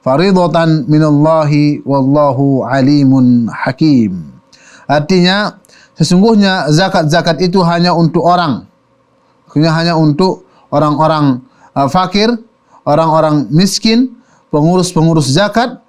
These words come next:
para mu'allab yang dibujuk hatinya untuk memerdekakan budak, orang-orang yang berhutang untuk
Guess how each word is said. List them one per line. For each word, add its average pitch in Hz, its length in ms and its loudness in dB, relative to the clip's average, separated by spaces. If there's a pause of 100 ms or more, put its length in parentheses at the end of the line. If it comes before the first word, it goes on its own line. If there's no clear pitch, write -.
(240)
para 165 240 2
mu'allab 180 560 0
yang 165 160 2
dibujuk 165 400 2
hatinya 165 640 0 (400)
untuk 170 400 0
memerdekakan 160 640 0
budak, 226 400 2 (400)
orang-orang 175 640 0
yang 165 80 0
berhutang 196 720 0 (480)
untuk 175 640 0